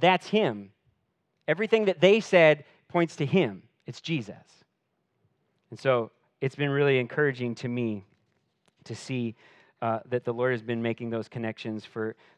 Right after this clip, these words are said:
for each of you. And, and we will see these things, God's faithfulness, his love, and his plan. We will see these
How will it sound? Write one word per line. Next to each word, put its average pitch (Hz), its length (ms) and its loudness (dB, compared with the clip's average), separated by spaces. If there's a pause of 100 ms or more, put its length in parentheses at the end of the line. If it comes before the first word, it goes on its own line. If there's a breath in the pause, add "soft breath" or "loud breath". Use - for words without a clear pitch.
for - 120 -12
each 123 260 -8
of 110 140 -8
you. 113 380 -4
And, 110 280 -8
and 113 220 -10
we 127 120 -8
will 135 120 -6
see 147 320 -6
these 123 240 -8
things, 113 400 -6
God's 113 280 -4
faithfulness, 120 680 -4
his 107 220 -12
love, 113 420 0 (340 soft breath)
and 90 80 -16
his 107 140 -10
plan. 107 580 -8
We 104 120 -14
will 107 100 -12
see 117 240 -14
these 107 400 -10